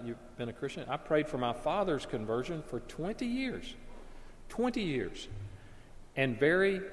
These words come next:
very, very rarely missed a day. Now, I think there was more to that than human will,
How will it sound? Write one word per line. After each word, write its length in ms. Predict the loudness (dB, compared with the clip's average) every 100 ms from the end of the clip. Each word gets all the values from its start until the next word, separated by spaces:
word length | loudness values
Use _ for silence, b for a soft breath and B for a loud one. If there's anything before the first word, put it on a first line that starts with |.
| 0
very, 400 | 4 4 4 2
very 760 | 0 -4 -6 2 4 4 2 0 -6 -8
rarely 640 | 0 4 6 6 4 2 0 -4
missed 300 | -2 0 0
a 60 | 0
day. 340 | 2 0 -2 -6 -8 -10 -10 -10 -10 -10 b b b b -4
Now, 160 | -2
I 100 | -2
think 260 | 2 4 4 0 -10 -12 -12 -14 -14 -14 -2
there 120 | 2
was 140 | 2 4
more 200 | 6 8
to 80 | 8
that 260 | 6 6
than 100 | 0
human 360 | 0 0 0 2
will, 280 | 2 2